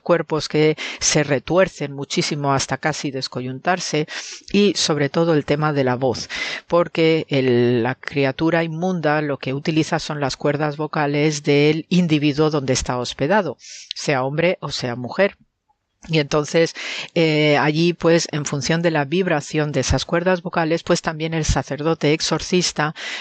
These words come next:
utiliza unos sonidos paralelos, pues, para ir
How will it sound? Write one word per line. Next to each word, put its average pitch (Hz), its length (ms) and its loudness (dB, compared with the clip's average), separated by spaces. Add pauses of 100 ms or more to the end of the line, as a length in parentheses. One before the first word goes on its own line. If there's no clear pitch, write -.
(140)
utiliza 165 840 2
unos 180 300 -2
sonidos 147 520 2
paralelos, 156 720 0
pues, - 200 -4
para 143 280 0
ir 160 240 4